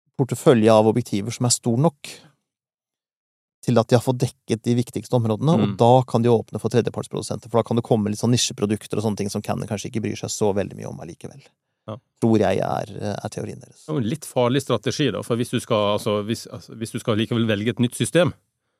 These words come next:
Speaker 2: så ser du kanskje på tilbehøret da,
Speaker 1: Mm.
Speaker 2: vil jeg tro.
Speaker 1: Ja.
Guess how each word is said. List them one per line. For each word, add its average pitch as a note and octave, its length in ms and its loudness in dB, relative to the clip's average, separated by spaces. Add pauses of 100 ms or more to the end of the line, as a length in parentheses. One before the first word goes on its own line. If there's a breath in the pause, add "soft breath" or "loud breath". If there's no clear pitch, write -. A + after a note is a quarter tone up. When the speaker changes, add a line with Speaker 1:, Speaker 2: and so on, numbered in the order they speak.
(480)
Speaker 2:
så B2 80 -2
ser B2 220 0
du A2 60 0
kanskje G#2 320 -4
på A#2 260 0
tilbehøret G2+ 460 -2
da, D3 80 -8 (200)
Speaker 1:
Mm. C3+ 360 0 (160)
Speaker 2:
vil A#2+ 100 -4
jeg B2 80 -6
tro. D#3 140 -8 (160)
Speaker 1:
Ja. C#3 100 2